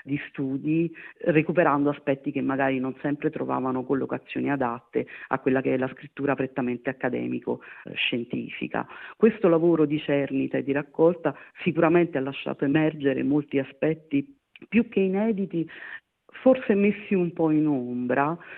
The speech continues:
rispetto a quello che è il dato biografico soprattutto, e che visti però da una prospettiva d'insieme, diciamo, in una prospettiva sinottica, hanno assunto un nuovo significato, hanno costituito dei, dei tasselli, per quanto, insomma, apparentemente di mero dettaglio, che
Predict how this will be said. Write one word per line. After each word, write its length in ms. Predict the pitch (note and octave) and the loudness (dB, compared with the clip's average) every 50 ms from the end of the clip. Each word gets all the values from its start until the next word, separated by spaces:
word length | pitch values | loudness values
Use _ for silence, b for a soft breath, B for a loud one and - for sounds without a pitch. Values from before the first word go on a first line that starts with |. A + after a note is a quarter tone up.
| B B B | B B B
rispetto 880 | - C#3+ D3 - - - D3+ C#3+ D3 - - - D3+ C#3+ C#3 C3+ C3 - | -4 -2 -2 -4 0 2 2 2 2 0 0 2 4 4 4 2 0 -2
a 160 | - - C#3+ | -6 -8 -8
quello 280 | - - C#3 C3+ C#3 | -2 -2 0 0 0
che 100 | B2+ C#3 | 0 0
è 60 | C3+ C3+ | 0 2
il 280 | C3+ C#3 - D#3 C3+ | 0 0 -2 -4 -2
dato 280 | B2+ D#3 C#3 C#3 - C#3 | -2 -2 -2 -2 -2 -4
biografico 760 | B2+ C3+ C#3 C3 C#3 D3 C#3+ C3+ C3+ - - C3+ - - B2 | -2 0 0 2 2 0 0 0 -4 -6 -8 -8 -6 -6 -8
soprattutto, 960 | - - C3 - C#3 C3 - - - C3+ A#2+ - _ _ - E3+ F#3+ A3 B B B B B B B B | -8 -8 -8 -8 -8 -10 -10 -10 -10 -10 -10 -10 _ _ -2 -2 -2 -2 B B B B B B B B
e 180 | B - G#3+ G#3 | B 4 4 4
che 180 | G#3+ - A3 F3+ | 6 4 4 4
visti 400 | D#3 G#3+ B3 A3+ - - A3 - | 4 2 2 2 0 -2 -2 2
però 200 | - D#3+ D#3 D3+ | 4 4 4 4
da 80 | D3+ | 4
una 160 | D3 D3 D3+ | 4 2 2
prospettiva 540 | D3 - E3 - - E3+ E3 - D3+ D#3+ E3+ | 0 -2 -4 -4 -4 -6 -4 -4 -2 0 0
d'insieme, 520 | D3+ D#3+ D#3 D3+ - - F3+ D#3 C#3 C3+ C3+ | 2 2 0 -2 0 2 2 2 2 2 -2
diciamo, 260 | C3+ - C3+ B2+ C3 | -4 -6 -6 -4 0
in 40 | C#3 | 0
una 120 | D3 D3 | 0 0
prospettiva 600 | C#3 D#3+ D#3+ - - E3+ - - G3+ F3+ C#3+ D3 | 0 -2 -8 -4 -6 -6 -4 -2 -2 -2 -2 -2
sinottica, 640 | - - G3+ D3+ B2+ C#3 - - D#3 D3+ - D#3+ D#3+ B B B B B | -4 -4 -4 -4 -4 -6 -10 -10 -8 -4 -4 -4 -4 B B B B B
hanno 260 | B E3 D#3 D3 D3+ D3+ | B 2 4 4 4 4
assunto 480 | D3 - - - F#3 E3+ D#3+ E3 F3 | 2 -2 -6 0 0 0 2 2 4
un 100 | D#3 D3+ | 4 6
nuovo 260 | D3+ D3 C#3 C#3 C#3 - - | 6 4 4 2 -2 -4 -4
significato, 680 | - C#3 C3+ C3 - C#3 - C3 A#2+ A#2 B2+ - B2 | -4 -4 -4 -4 -6 -2 -2 -2 -2 -2 -6 -8 -8
hanno 120 | B2 C3 C3 | -6 -6 -6
costituito 560 | - C#3 - - - C#3+ - C#3 C3+ - B2+ | -6 -8 -10 -10 -12 -6 -4 -4 -2 -2 -2
dei, 220 | B2+ C3 C#3 - - - | -2 -2 -2 -4 -6 -8
dei 260 | C#3+ C3+ C3+ C3 C3 | -2 -2 -2 -2 0
tasselli, 840 | - D#3 C#3 - - - - D#3+ C#3+ C#3 C3+ C3+ B2+ B2 C3 B2+ C3 B B B B B B | -4 -4 -6 -6 -8 -4 0 2 2 2 2 -2 -4 -4 -4 -4 -4 B B B B B B
per 220 | - D3+ C#3 - | 2 2 2 4
quanto, 360 | - E3 D3+ C#3+ C#3 - - | 2 4 4 4 2 0 -4
insomma, 400 | C#3 - - C#3 C3+ C3 C3 - - | -6 -4 -2 -4 -2 -2 -2 0 -2
apparentemente 840 | F3 - - D#3 D3+ D3 D3 D3 - D3+ D#3 D3+ C#3+ - - C#3 | -2 0 2 2 2 2 2 2 2 2 4 2 2 0 -2 -2
di 100 | C#3 D#3+ | 0 2
mero 260 | D#3+ D#3 D3 C3 C3+ | 4 4 4 4 2
dettaglio, 720 | C3+ F3 G3 - - - A2 A2 A#2 A#2 B2+ C3+ B2+ A#2 | 0 -2 -4 -4 -6 -6 -6 -4 -4 -6 -6 -4 -6 -6
che 200 | G#2+ B2 A#2+ B2+ | -4 -4 -6 -6